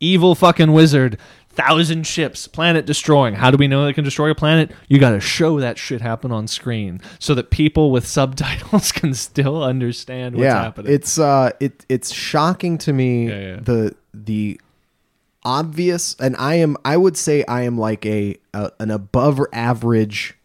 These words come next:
Speaker 2: educated
Speaker 1: Mm-hmm.
Speaker 2: fan of this in terms of what happens on the business side of things.
Speaker 1: Mm-hmm.
Speaker 2: Uh, and just from what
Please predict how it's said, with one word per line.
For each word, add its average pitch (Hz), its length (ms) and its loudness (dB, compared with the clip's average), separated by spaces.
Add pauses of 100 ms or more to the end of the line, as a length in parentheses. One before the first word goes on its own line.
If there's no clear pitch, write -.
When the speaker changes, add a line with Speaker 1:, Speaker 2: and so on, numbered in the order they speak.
(800)
Speaker 2:
educated 117 760 -2
Speaker 1:
Mm-hmm. 120 380 -4
Speaker 2:
fan 127 560 -2
of 104 280 -8
this 104 340 -4
in 117 160 -8
terms 127 260 -2
of 107 60 -8
what 107 160 -2
happens 117 380 -4
on 107 100 0
the 95 60 -4
business 117 500 0
side 101 240 -2
of 98 80 -8
things. 98 500 -4
Speaker 1:
Mm-hmm. 110 200 -6 (440)
Speaker 2:
Uh, 107 560 0 (720)
and 120 240 -2
just 127 440 0
from 147 240 -2
what 123 260 2